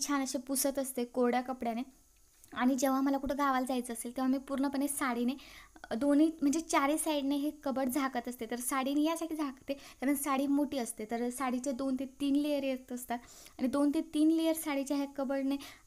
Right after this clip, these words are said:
आल्यामुळे तर धूळ, माती वगैरे जे काही घाण असेल, ती दोन ते तीन लेयरलाच लागते साडीच्या.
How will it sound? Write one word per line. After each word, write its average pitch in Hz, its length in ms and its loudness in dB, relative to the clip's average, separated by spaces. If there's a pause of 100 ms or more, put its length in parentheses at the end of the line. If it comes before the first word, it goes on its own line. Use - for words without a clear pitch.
आल्यामुळे 285 580 2
तर 254 80 -2
धूळ, 262 500 0
माती 277 340 0
वगैरे 277 260 2
जे 269 200 -2
काही 311 160 2
घाण 294 300 4
असेल, 294 280 -2 (300)
ती 285 40 0
दोन 277 260 2
ते 311 80 0
तीन 302 240 4
लेयरलाच 294 540 0
लागते 277 300 -6
साडीच्या. 247 500 -6